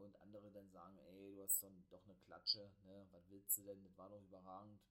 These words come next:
bitte“, ne? Dann ist es eben so. Für mich war es ja auch so, aber für, ja, mich hat es dann eben nicht so gecatcht,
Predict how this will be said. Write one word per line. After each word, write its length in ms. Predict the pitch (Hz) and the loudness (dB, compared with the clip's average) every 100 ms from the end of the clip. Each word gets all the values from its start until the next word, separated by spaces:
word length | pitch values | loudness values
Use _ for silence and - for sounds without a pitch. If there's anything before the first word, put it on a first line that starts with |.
| - | -14
bitte“, 400 | 107 104 104 107 - - - - | -12 -8 -8 -8 -14 -20 -20 -18
ne? 220 | 104 107 113 - - - - | -12 -10 -12 -20 -20 -20 -20
Dann 300 | - 101 98 - | -14 -12 -14 -12
ist 120 | 120 | -8
es 120 | 123 | 0
eben 200 | 110 110 | 0 0
so. 260 | 110 110 113 | -2 -2 -2
Für 100 | 113 | -4
mich 140 | 113 98 | -4 12
war 180 | 98 - | 12 12
es 60 | |
ja 80 | 131 | 12
auch 160 | 120 110 | 0 0
so, 180 | 127 | 4
aber 180 | 131 135 | 6 4
für, 140 | 131 135 113 - - - - - - | -2 -8 -8 -12 -6 -4 -4 -10 -14
ja, 160 | 76 127 | -4 -2
mich 260 | 117 117 113 | -2 -6 -6
hat 100 | 113 | -12
es 80 | 98 | -12
dann 120 | 98 | -12
eben 240 | 92 107 110 | -10 -12 0
nicht 180 | 110 | 12
so 120 | - 107 | 12 12
gecatcht, 580 | 107 - 110 - - | -4 -4 4 12 12